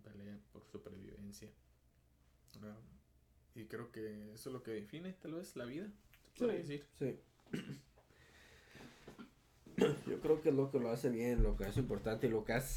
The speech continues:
Speaker 2: sentir mejor uno.
Speaker 1: Eso
Speaker 2: Eh, es-,
Speaker 1: es
Speaker 2: esa sensación de que no quería hacer ejercicio.
Speaker 1: Mm, es challenging
Speaker 2: Y
Speaker 1: eso.
Speaker 2: hice ejercicio y me siento chingón. Una, no porque no quería hacerlo. Y
Speaker 1: Ajá.
Speaker 2: dos, porque al final de cuentas sí quería hacerlo. Y
Speaker 1: Es
Speaker 2: logré pasar ese obstáculo de,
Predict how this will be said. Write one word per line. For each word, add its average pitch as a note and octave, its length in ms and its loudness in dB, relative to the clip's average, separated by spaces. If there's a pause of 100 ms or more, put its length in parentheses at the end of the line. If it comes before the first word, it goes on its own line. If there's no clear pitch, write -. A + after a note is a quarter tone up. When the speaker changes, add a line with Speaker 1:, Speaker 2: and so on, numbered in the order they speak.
Speaker 2:
sentir D#3+ 240 2
mejor D#3 300 4
uno. F3+ 320 4
Speaker 1:
Eso B2 180 -2
Speaker 2:
Eh, A2+ 160 0
es-, - 360 -6
Speaker 1:
es B2 100 2
Speaker 2:
esa F#3 200 6
sensación F3+ 420 4
de C#3 100 4
que A#2+ 100 4
no D3+ 120 6
quería F3 200 8
hacer F3+ 180 6
ejercicio. E3 500 2 (240)
Speaker 1:
Mm, A#2 300 -14
es C#3+ 160 -12
challenging A2+ 580 -6
Speaker 2:
Y - 20 -8
Speaker 1:
eso. C3 100 2
Speaker 2:
hice C#3 240 6
ejercicio G3+ 680 2
y B2 40 -2
me A2+ 120 2
siento B2+ 240 0
chingón. A2+ 400 -4
Una, G#3 360 6 (120)
no B2+ 160 4
porque C3 240 4
no C#3+ 140 2
quería C#3 180 6
hacerlo. C#3+ 300 0 (360)
Y A2+ 80 2
Speaker 1:
Ajá. C#3 100 8
Speaker 2:
dos, F3 220 4
porque A2+ 240 -2
al G#2 60 -2
final A#2 220 2
de C3 80 2
cuentas C#3 260 -2
sí A#2+ 80 -4
quería A#2+ 240 2
hacerlo. C#3 300 0 (1400)
Y B2 60 4
Speaker 1:
Es A#2 40 2
Speaker 2:
logré A#2 380 6
pasar C3+ 400 4
ese C3+ 160 6
obstáculo C3+ 640 6
de, G#2 220 2